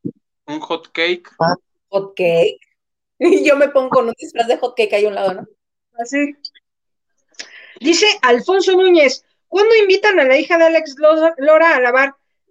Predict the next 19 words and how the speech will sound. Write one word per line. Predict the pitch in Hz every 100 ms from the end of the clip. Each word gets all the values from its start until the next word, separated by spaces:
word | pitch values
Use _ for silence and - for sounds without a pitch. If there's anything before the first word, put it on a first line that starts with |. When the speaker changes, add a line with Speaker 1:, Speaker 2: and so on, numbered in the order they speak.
| _
Speaker 3:
Mira, | 247 302 277
el | 269 254
día | 311
que | 359 427
la |
invitemos | 277 233 185 277 294 330
nos | 269
va | 311
a |
meter | 349 339 330
la | 349 320
rastriza | 240 - 285 330
de | 302
nuestra | 233 220 220
vida | 247 277 269
porque | 220 214
además | 220 254 277
es | 254
simpaticísima | 226 214 214 202 - 247 254